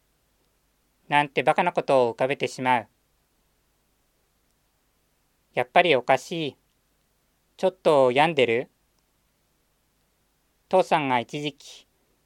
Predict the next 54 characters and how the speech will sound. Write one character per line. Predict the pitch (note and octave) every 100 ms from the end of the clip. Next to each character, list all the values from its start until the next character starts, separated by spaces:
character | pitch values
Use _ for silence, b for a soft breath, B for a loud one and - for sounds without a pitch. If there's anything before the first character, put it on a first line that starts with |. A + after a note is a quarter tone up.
| _
俳 | - D#3+
句 | -
を | D#3+ D3
教 | -
え | E3+
込 | F3+
も | F3+
う |
と | F3
し | C3+
た | C3
後 | - C#3+ C#3+
遺 |
症 | - C#3
か | -
ら、 | C3 C3 _ _ _ _ _ _ _
ま | - E3+
だ | E3+ C#3+
立 | - -
ち | D3+
直 | D#3
れ | D3+
て | C3+
い | A#2+
な | B2 B2
い。 | G2+ _ _ _ _ _ _ _ _ _ _ _ _ _ _ _ -
父 | E3+
さ | E3 D3
ん、 | A#2 - _ _
減 | - D#3
点 | - E3
ば | D3+ C#3+
っ | -
か | D#3
り。 | B2 - _ _ _ _ _ _ _ _ _ _ _ _ -
た | D3
ま | D#3+
に | F3
は | E3+ C#3
い | C#3+
い | E3
と | E3
こ | D3+
ろ | C3
を |
見 | A#2+
せ | -
ろ。 | D#3 B2+ - _ _ _ _ _ _ _ _ _ _ _ _ _ _ _ _ _ _ _
け | F#3
れ |
ど | F#3
も | D#3+ B2+
私 | B2 C#3 -
の、 | C3+ C3